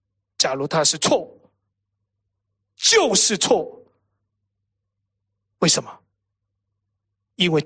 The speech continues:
真理是不变的。你可以把我杀掉，但是真理永远存在，明白吗？就是耶稣基督。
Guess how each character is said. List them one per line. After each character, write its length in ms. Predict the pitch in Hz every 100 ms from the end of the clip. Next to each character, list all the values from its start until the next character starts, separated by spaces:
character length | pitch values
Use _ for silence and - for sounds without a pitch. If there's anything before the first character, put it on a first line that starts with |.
| -
真 260 | 320 302
理 220 | 240 - - _ _ _ _ _ _ _ _ -
是 320 | - - 185
不 340 | - - 247
变 400 | - - 240 160 -
的。 100 | - _ _ _ _ _ _ _ _ _ _ _ _ _ _ _ _
你 100 | -
可 120 | 156 175
以 20 |
把 140 | 151
我 120 | 147
杀 280 | 139 - 180
掉， 200 | 190 170 - _ _ _ _ _ _ _
但 160 | 160
是 180 | 156 156 -
真 220 | - 285
理 180 | 254 139
永 220 | 139 151 233
远 220 | 233 127 - _ _ _ _ _
存 300 | - - -
在， 260 | 131 - - _ _ -
明 180 | 165 165
白 140 | 139
吗？ 120 | 135 - _ _ _ _ _ _ _ _ _ _ _ _ _ -
就 120 | -
是 160 | -
耶 160 | 139 135
稣 180 | - 131
基 160 | -
督。 160 | 131 -